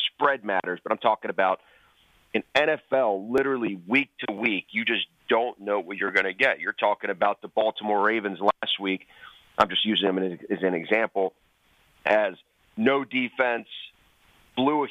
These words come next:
huge lead, probably won't do anything. Now they go to the Patriots, they win convincingly, and now you're, you know, it could be an overreaction for this week. You know, do I think that the Ravens should be getting that many points at home versus the Bills?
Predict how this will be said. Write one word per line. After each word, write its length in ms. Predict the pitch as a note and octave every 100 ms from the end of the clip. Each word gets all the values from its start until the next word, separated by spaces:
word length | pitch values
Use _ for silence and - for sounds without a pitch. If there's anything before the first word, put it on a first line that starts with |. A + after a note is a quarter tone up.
| -
huge 320 | C3 B2+ A2
lead, 460 | A#2 B2 A#2 A#2 G#2+ _ _ _ _ -
probably 460 | C#3 C3 C3 C#3
won't 220 | B2 B2+ A2
do 140 | A#2+
anything. 280 | A2+ A2+ A2+
Now 160 | A#2+
they 120 | A#2+ A2+
go 120 | B2
to 80 | A2+
the 100 | A2
Patriots, 600 | C3 A#2+ - A2+ G2+ -
they 100 | G#2+
win 500 | G2 G2+ B2 A#2 G#2+ - _ _ _
convincingly, 920 | - A2 F#2 C#3 - A2+ G#2 G2 G2 - _ _ _ _ _
and 120 | A2+
now 220 | A#2+ B2 B2
you're, 480 | A#2 A#2 A2 G#2+ - -
you 120 | B2
know, 160 | G#2+ G#2
it 200 | - -
could 140 | A#2
be 120 | A#2+
an 80 | A2+
overreaction 960 | A#2 G#2+ G#2+ G#2+ A2 A2 - A2 G#2 F#2+ _ _ _ _ _ _ _ _
for 100 | D#3
this 140 | G3+ - -
week. 280 | E2+ - _ -
You 100 | G#2+
know, 300 | G2 F2+ E2+ _ _ _ _ _ _ _ _ -
do 100 | A#2+
I 120 | A#2
think 340 | A2 - C3+ -
that 160 | B2
the 80 | A2+
Ravens 500 | G#2 A#2 A#2+ A2+ G#2
should 200 | - A#2+
be 100 | G#2+
getting 300 | F#2 A2+ G#2
that 200 | G#2 G#2
many 200 | A2 G#2+
points 340 | - B2 A#2 A#2
at 80 |
home 320 | G2+ A2 B2 G2
versus 360 | A2 - G2
the 80 | F2+
Bills? 440 | F2 A2 B2 B2